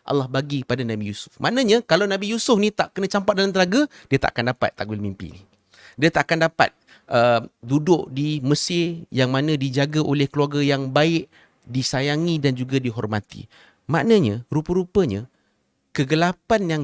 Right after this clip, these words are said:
Yusuf telah lalu sebelum ni adalah harga yang Nabi Yusuf bayar untuk dapat nikmat yang lebih besar.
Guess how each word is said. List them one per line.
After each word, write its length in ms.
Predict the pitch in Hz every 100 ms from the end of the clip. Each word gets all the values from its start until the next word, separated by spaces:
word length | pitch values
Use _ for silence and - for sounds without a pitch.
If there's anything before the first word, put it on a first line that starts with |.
| 147
Yusuf 320 | 185 - 180
telah 240 | - 151
lalu 480 | 143 151 190 147 123 131 _ _ _ _
sebelum 400 | - 156 156 160
ni 240 | 117 92 - _ _ _ _ -
adalah 240 | 120 131
harga 480 | 123 131 147 156 151
yang 240 | 131 120 120
Nabi 240 | 117 123
Yusuf 240 | 120 135
bayar 560 | 117 113 107 92 107 - _ _ _
untuk 320 | 113 110 -
dapat 320 | 110 - - 104
nikmat 320 | 101 110 -
yang 160 | 101
lebih 160 | 95 95
besar. 320 | - - -